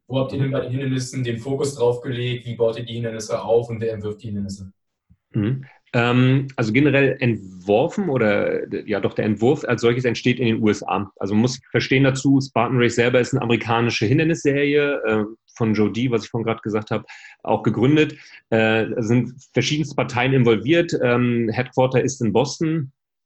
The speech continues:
Speaker 2: Massachusetts in den U S A. Und dann gibt es verschiedenste Parteien, die sich einfach auch zum einen andere Rennen natürlich auch anschaut, aber natürlich auch, äh, Creatives damit dabei sind, um Hindernisse zu entwickeln. Jetzt ist eine Wall natürlich jetzt nicht so mega spektakulär, dass du da jetzt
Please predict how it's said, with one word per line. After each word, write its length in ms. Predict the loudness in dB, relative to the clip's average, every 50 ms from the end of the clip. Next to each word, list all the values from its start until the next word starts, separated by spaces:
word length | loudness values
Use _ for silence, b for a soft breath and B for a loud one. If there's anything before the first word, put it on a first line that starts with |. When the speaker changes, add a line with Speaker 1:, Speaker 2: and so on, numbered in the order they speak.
| _ _ _ _ _ _ _ -2
Speaker 2:
Massachusetts 640 | -2 -2 -2 -2 -6 -6 -4 -6 -6 -6 -8 -4 0
in 60 | 2
den 200 | 2 2 4 4
U 60 | 4
S 180 | 2 2 0 -2
A. 400 | -2 0 0 2 0 0 -2 B B B B B B
Und 120 | -4 0 2
dann 200 | 4 4 4 2
gibt 180 | 0 0 -2
es 120 | -2 -2 0
verschiedenste 460 | -2 -2 0 2 2 2 2 2 2
Parteien, 520 | -2 -2 0 0 0 2 2 4 2 2
die 80 | 2 0
sich 180 | -4 -4 -4 -4
einfach 300 | -2 0 -2 -2 -2 -2
auch 280 | 2 2 2 2 2
zum 200 | -2 -2 0 0
einen 340 | 2 2 2 4 4 2 2 2
andere 440 | 2 2 4 6 4 4 4 2 0
Rennen 180 | 2 2 4 4
natürlich 360 | 2 2 2 4 4 4 4
auch 80 | 4
anschaut, 460 | 2 2 0 0 0 0 -2 0 0 -2
aber 180 | 0 2 4
natürlich 420 | 2 2 2 0 -2 -2 -2 0 0
auch, 220 | 0 0 0 -2 -8 -4 0
äh, 400 | 0 2 2 0 0 -2 -4 -8 _ -2
Creatives 460 | 0 2 2 2 2 2 0 0 0
damit 200 | 0 0 2 2
dabei 280 | 2 2 2 2 2 2
sind, 240 | 2 2 2 0 B B B B B B
um 120 | 0 2
Hindernisse 380 | 2 4 4 4 2 2 -2 -4
zu 120 | -2 0
entwickeln. 480 | 0 2 2 2 0 0 -2 -2 -4 -8 _ _ -6
Jetzt 180 | -6 -6 -6 -8
ist 180 | -10 -4 0
eine 140 | 0 2 4
Wall 200 | 4 4 4 4
natürlich 300 | 4 2 2 0 0 0
jetzt 120 | 0 0 -2
nicht 120 | -2 0
so 80 | 2 2
mega 260 | 4 4 4 2 0
spektakulär, 560 | 0 -2 -4 -2 -2 -4 0 2 2 4 4
dass 140 | 2 0 2
du 40 | 0
da 140 | 2 4
jetzt 240 | 4 2 2 -2 _